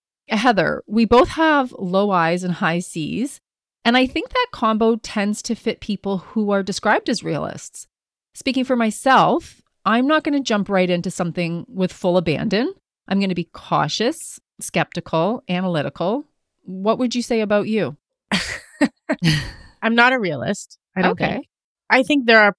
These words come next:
Speaker 2: areas where I am pessimistic, where I'm cautious and I do research and I do all things. But there are
Speaker 1: Mm-hmm.
Speaker 2: other things where I'm super optimistic and this is gonna be fine.
Speaker 1: Okay.
Speaker 2: I think that probably reflects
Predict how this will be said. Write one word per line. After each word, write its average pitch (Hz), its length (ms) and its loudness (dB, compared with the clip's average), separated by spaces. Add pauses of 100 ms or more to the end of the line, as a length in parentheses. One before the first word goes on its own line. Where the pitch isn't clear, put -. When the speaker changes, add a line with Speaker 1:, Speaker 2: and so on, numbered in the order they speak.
(160)
Speaker 2:
areas 196 480 2
where 185 220 2
I 175 120 2
am 175 140 -2
pessimistic, - 640 -10
where 175 100 -2
I'm 151 80 -6
cautious 202 540 -2
and 180 160 -6
I 165 400 -6 (580)
do 190 240 -2
research 208 400 0
and 180 140 -6
I 170 240 -4
do 185 100 -4
all 175 100 -2
things. 175 220 -10
But 185 160 -8
there 202 160 4
are 208 60 4
Speaker 1:
Mm-hmm. 180 80 0
Speaker 2:
other 254 160 2
things 247 220 -4
where 214 220 0
I'm 226 160 0
super 233 240 2
optimistic 196 540 0
and 175 120 -6
this 170 120 -8
is 170 100 -10
gonna 165 140 -8
be - 140 -10
fine. - 160 -14 (200)
Speaker 1:
Okay. 302 340 -2 (240)
Speaker 2:
I - 80 -4
think 208 200 -2
that 190 220 2
probably 190 340 2
reflects 185 480 0